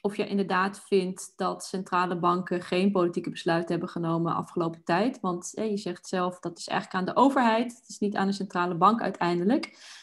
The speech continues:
Maar er zijn wel keuzes gemaakt, zoals je eerder zei, eh, om bepaalde bedrijven te steunen bijvoorbeeld. Of, hè, bepaalde landen wel of niet. Maar daarover straks wellicht meer. Ik wil graag eerst even het woord geven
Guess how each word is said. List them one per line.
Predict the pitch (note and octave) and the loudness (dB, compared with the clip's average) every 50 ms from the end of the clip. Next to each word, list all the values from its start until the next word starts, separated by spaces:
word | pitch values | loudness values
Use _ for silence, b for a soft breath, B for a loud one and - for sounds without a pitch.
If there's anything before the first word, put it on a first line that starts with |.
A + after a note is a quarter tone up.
| - _ | -14 _
Maar | - G#3 G3+ G3+ G3+ G3 | 4 8 8 8 8 8
er | F#3+ | 6
zijn | F#3+ G#3 G3 G3 | 4 6 6 6
wel | F#3+ G3 G3 G3 | 6 4 4 4
keuzes | - G3 F#3+ G3+ G3 G3 - | 4 6 6 6 4 2 -2
gemaakt, | - G3+ G3 F#3 F3+ F#3 F#3+ - - | -4 -2 0 0 0 -2 -4 -8 -12
zoals | - - - G3 F#3+ F#3+ - | -14 -8 -4 -2 -2 -2 -2
je | - E3+ | 0 0
eerder | C#3 F#3 F#3 F3+ F#3 | 2 2 0 0 -2
zei, | F#3 G3 F3+ F3 F3 F3 F3+ | 0 0 2 2 2 2 0
eh, | - - F3+ F3+ F3+ F3 - | -2 -2 -2 -2 -2 -2 -2
om | G3 F3+ | -2 -4
bepaalde | F3 F3 - F3 F3 F3+ E3+ | -2 0 2 2 2 2 0
bedrijven | D#3+ - - - D#3+ F3 G3 - | -2 -4 -4 -2 -2 -2 -4 -6
te | - G3 | -8 -8
steunen | - - - A#3 B3 C4+ C4 A#3+ | -4 0 2 4 6 6 4 4
bijvoorbeeld. | G#3+ G#3+ G#3+ - G#3 F#3+ G3+ G3+ G3+ G3+ - | 2 0 0 0 2 4 4 4 4 4 0
Of, | F3+ E3+ E3 E3 - | -4 -4 -4 -6 -6
hè, | - - G#3 G#3 | -6 -4 -2 -2
bepaalde | G3+ G3 - E3+ D#3+ E3+ E3+ | -2 0 2 2 4 4 4
landen | E3+ F3 F3 F3 F3+ F3+ F3+ F3 | 4 4 2 2 0 -2 0 2
wel | F#3+ G3 G3 F#3+ | 2 4 4 4
of | G3+ - | 2 4
niet. | - A#3 C#4 C#4+ - - - | 6 6 6 6 4 2 0
Maar | G3+ G3 - - - | 0 0 0 0 -2
daarover | F#3+ G3+ G3+ - - - A3+ A#3 A3+ G3+ | 2 2 4 4 4 4 4 4 2 0
straks | G#3 - A3+ A3+ A3+ - | 0 0 0 -2 0 0
wellicht | A3 G#3 F#3+ G3 G3 - | 0 2 2 2 0 0
meer. | G#3+ A#3 C4 - | 2 2 2 2
Ik | - G#3+ | 0 -2
wil | - G3+ | -4 -2
graag | G#3 G3+ G3+ - | -2 -2 -2 0
eerst | - A3+ A#3 A#3 | 0 0 0 2
even | - G#3+ G#3+ G#3 G3+ | 0 -2 -2 0 -2
het | F#3+ | 0
woord | - G3 G3+ G3+ G3 | 2 2 2 2 2
geven | - - F#3+ F#3 F#3+ F#3+ - G3 F#3 F#3 | 0 0 0 0 0 0 0 -2 -2 -2